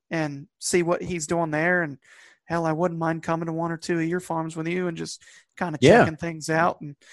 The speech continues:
Speaker 1: you know, tell you what I do and listen to what you do. And, you know, all of us learn from each other and everything.
Speaker 2: Well, yeah. And I, I know that, I know that when, uh, when I set stand, when my one stand is already set on my private,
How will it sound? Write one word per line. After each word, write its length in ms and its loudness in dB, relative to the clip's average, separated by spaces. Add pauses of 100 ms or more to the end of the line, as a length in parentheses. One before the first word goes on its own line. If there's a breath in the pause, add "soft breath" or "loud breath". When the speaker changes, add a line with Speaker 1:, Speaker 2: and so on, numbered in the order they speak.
(380 soft breath)
Speaker 1:
you 120 -2
know, 140 -2 (160)
tell 140 6
you 140 6
what 140 6
I 180 8
do 280 6
and 100 0
listen 220 0
to 60 -4
what 240 2
you 140 0
do. 340 2
And, 160 -4 (760 soft breath)
you 100 -4
know, 260 0
all 160 2
of 80 0
us 160 0
learn 240 0
from 200 -2
each 160 -4
other 200 2
and 80 -2
everything. 380 -4 (1120 loud breath)
Speaker 2:
Well, 100 10
yeah. 240 12
And 120 8
I, 160 6
I 80 6
know 220 6
that, 240 8 (140)
I 80 4
know 200 6
that 120 6
when, 240 0
uh, 320 2 (1080)
when 180 4
I 100 6
set 240 0
stand, 540 0
when 100 0
my 120 2
one 220 4
stand 240 2
is 120 0
already 220 4
set 220 2
on 100 2
my 100 -4
private, 520 2